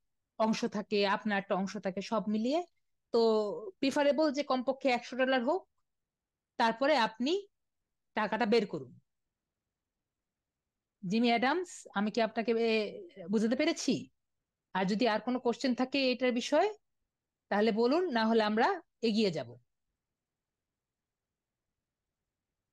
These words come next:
আপনাদের আমি চ্যাট দেখছি, যদি কোনো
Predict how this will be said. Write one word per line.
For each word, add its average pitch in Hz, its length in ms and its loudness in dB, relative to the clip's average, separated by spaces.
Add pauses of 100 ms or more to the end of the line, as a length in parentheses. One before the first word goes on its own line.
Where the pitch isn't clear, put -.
(400)
আপনাদের 208 340 2
আমি 233 120 2
চ্যাট 226 220 0
দেখছি, 226 560 0 (180)
যদি 196 240 2
কোনো 226 460 0